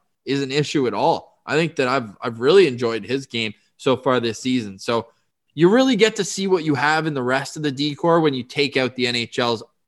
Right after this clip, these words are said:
ice time leader in Thomas Chabot, but Shabby can't get back into this lineup soon enough at the same time. So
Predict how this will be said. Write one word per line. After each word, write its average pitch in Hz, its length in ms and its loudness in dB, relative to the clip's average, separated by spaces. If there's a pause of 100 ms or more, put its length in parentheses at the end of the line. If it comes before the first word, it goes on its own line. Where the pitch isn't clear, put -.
(120)
ice 127 200 0
time 107 380 -4
leader 104 320 -4 (220)
in 123 140 -8
Thomas 135 340 0
Chabot, 127 480 0
but 104 240 -4 (460)
Shabby 127 380 0
can't 120 260 -8
get 110 160 -4
back 104 280 -2
into 107 140 -2
this 101 200 -8
lineup 104 380 -4
soon 110 260 -6
enough 107 320 -4
at 85 80 -18
the 104 80 -20
same 101 280 -8
time. 101 360 -4
So 104 280 -8